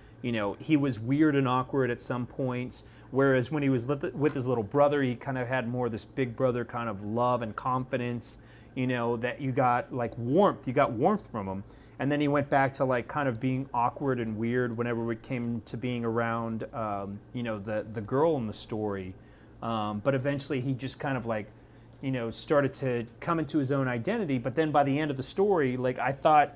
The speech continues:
that was a, that was a touch that for me as, as, as an audience member, I was like, "Yeah, that does make a lot of sense that she would go back to Steve and that he would be just kind of sitting there by himself going like, 'Man, what happened? Like, you know,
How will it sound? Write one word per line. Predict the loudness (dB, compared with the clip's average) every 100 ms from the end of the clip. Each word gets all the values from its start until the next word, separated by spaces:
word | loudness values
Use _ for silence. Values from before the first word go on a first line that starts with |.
| -10 -10 2
that | 4
was | 6 6
a, | 6 6 0 -2
that | 4
was | 4 4
a |
touch | 0 -2 -2
that | 0 -2 -2 -12
for | -2 0
me | 2 2 0
as, | -2
as, | -4 -6 -6 -10
as | -6 -4 -4
an | -6
audience | 0 2 2 0 -4
member, | -4 -4 -4 -8 -18 -20 -6 0
I |
was | 2 2
like, | 2 2
"Yeah, | 4 4 2
that | 0 2
does | 2 2
make | 0 0
a |
lot | 2 0
of |
sense | 0 -2 -2
that | -4 -8
she | -6 -6 -2
would | 0 0
go | 2 2
back | 2 -2 -4
to | -8
Steve | -8 -6 -6 -4 -8 -10 -20 -8
and | -2
that | 0
he | 0
would | 0 0 0
be | -2
just | -4 -6
kind | -6 -6
of |
sitting | -6 -6
there | -4 -4
by | -4 -4
himself | -6 -4 -2 -2 -4
going | -6 -6 -6
like, | -8 -8
'Man, | -8 -8 -6
what | -6 -4
happened? | -4 -4 -8 -16 -14
Like, | -10 -10 -12 -16 -20 -20 -20 -16
you | -8 -6
know, | -6 -8